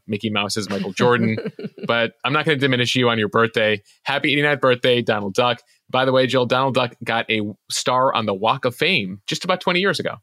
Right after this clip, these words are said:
Speaker 2: Well deserved. <laughs>
Speaker 1: All right, staying with animated characters we were introduced to on this day, seventeen years ago, Cars opened in theaters. I remember my nephew, uh, Jill, being obsessed with, uh, Lightning McQueen and Matter and all the Cars characters. And I think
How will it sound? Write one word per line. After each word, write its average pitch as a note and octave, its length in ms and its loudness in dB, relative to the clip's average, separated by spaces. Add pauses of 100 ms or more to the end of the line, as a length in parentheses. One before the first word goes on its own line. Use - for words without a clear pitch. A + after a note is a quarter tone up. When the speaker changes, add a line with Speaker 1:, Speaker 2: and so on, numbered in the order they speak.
(120)
Speaker 2:
Well A3 380 0
deserved. G3 720 -4
<laughs> - 40 -20 (480)
Speaker 1:
All A#2+ 80 0
right, A#2+ 140 2
staying C#3+ 320 2
with C#3 140 0
animated C3 480 0
characters B2+ 440 0
we A2+ 140 2
were A#2 80 2
introduced A#2 480 0
to D#3+ 260 2
on A#2+ 220 -2
this A#2+ 200 0
day, A2+ 360 2
seventeen F3 400 0
years B2 180 2
ago, B2+ 160 2
Cars B2+ 760 2
opened A2+ 280 -2
in G2+ 160 -2
theaters. C3+ 640 0 (240)
I A2+ 80 0
remember B2+ 400 0
my A#2 160 0
nephew, A2+ 640 0
uh, G#2 200 0 (120)
Jill, A2+ 320 2
being G#2+ 220 -2
obsessed A#2+ 440 -2
with, G#2 220 -2
uh, G#2 300 0 (320)
Lightning B2 280 0
McQueen B2+ 460 0
and A2 160 0
Matter A#2+ 480 2
and A2 260 -2
all A2+ 220 2
the A2+ 160 0
Cars A2+ 320 -2
characters. C#3+ 480 -2
And A#2+ 60 0
I A#2 40 0
think D#3 220 -2